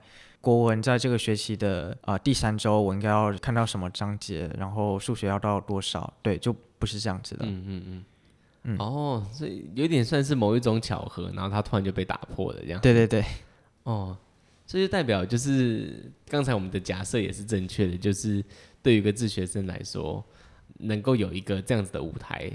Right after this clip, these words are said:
Speaker 2: 或许就是我们刚才说的，把他的那个几个主题式的东西串起来，很重要的一个关键这样子。
Speaker 1: 对。
Speaker 2: 就是不一定是教啦，可能是他就做一个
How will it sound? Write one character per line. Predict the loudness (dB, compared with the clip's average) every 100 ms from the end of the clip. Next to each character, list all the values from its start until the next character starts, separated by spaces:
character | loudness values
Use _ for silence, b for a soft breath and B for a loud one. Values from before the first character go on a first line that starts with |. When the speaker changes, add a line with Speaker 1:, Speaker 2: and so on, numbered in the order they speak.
| 2
Speaker 2:
或 | 4
许 | 4
就 | 2 4
是 | 4
我 | 4
们 | 2
刚 | 0
才 | 2
说 | 0
的， |
把 | -2 -4
他 | -4 -2 0
的 | 0
那 | -2
个 | -2 -4 -6 b b -10
几 | -6
个 | -6
主 | -6 -6
题 | -4
式 | -2 -2
的 |
东 | -2
西 | -2
串 | -2 0 0
起 | -4 -10
来， | -8 -6 -8 -10 _ b b b b
很 | -12 -8
重 | -4 -4
要 | -4 -6
的 | -10
一 |
个 | -12 -14 -16 _
关 | -4 -2 -4
键 | -8 -8 -2
这 | 2
样 | 2
子。 |
Speaker 1:
对。 | 0 -16 -20 _ _ _ -6
Speaker 2:
就 | 0
是 | 4
不 | 6
一 | 8
定 | 6
是 | 2
教 | -2 -2 -2
啦， | -6 -6
可 |
能 | -6 -4
是 | -2 -2 -2 -4 -6
他 | -6
就 | -2 0 -2 -8 -20 -4
做 | -2
一 |
个 | 0